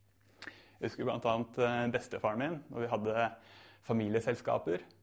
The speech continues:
så holdt han alltid en preken før vi skulle spise. Eh, og det var nesten så han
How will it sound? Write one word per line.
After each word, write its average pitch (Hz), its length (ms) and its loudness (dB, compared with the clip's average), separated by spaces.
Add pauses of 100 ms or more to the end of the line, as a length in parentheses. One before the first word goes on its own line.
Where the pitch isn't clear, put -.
(420)
så 123 160 -14
holdt 117 260 -4
han 117 140 0
alltid 110 240 -2
en 117 100 -10
preken - 800 -4 (220)
før 107 200 2
vi 113 120 0
skulle 113 360 2
spise. 117 400 -2 (840)
Eh, 110 440 -4
og 113 100 -4
det 113 80 4
var 120 160 2
nesten - 420 -6
så 127 120 -2
han 120 260 2